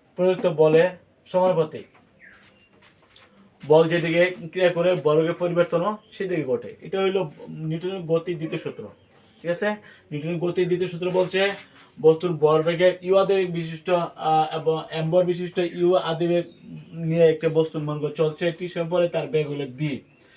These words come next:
সেক্ষেত্রে ভরবেগের পরিবর্তন কী হবে? এম ভি মাইনাস এম ইউ। আহ, বল পরিবর্তনের হার কী হবে? এই যে টি সময়, সময় যখন ভাগ দেয় তখন এটা হার হয়ে যাবে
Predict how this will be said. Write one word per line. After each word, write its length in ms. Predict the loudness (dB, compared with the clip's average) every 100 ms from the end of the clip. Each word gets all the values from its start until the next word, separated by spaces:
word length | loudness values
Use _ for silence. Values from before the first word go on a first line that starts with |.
| _ _
সেক্ষেত্রে 480 | 0 0 2 4 4
ভরবেগের 360 | 6 2 2 -4
পরিবর্তন 380 | -4 -4 -4
কী 80 | 0
হবে? 260 | 2 2 0 -4 -18 -20 _ -6
এম 260 | -2 0
ভি 160 | 0 0
মাইনাস 600 | 0 0 2 2 0 -8 -8
এম 240 | -6 -4
ইউ। 180 | -6 -8 _ _ _ _ _ _ -4
আহ, 340 | -2 -2 0
বল 140 | 2 2
পরিবর্তনের 380 | -2 -2 -4
হার 240 | 0 0 0
কী 100 | 4
হবে? 320 | 4 4 0 -2 _
এই 120 | -8 -4
যে 80 |
টি 200 | -4 -6
সময়, 240 | -4 -2 -2
সময় 400 | -2 -8 -6 -2
যখন 240 | -4 -2
ভাগ 220 | -2 -2
দেয় 120 | -2 -2
তখন 160 | -2
এটা 140 | -2 -6
হার 220 | -6 -4
হয়ে 160 | -4
যাবে 200 | -6 -8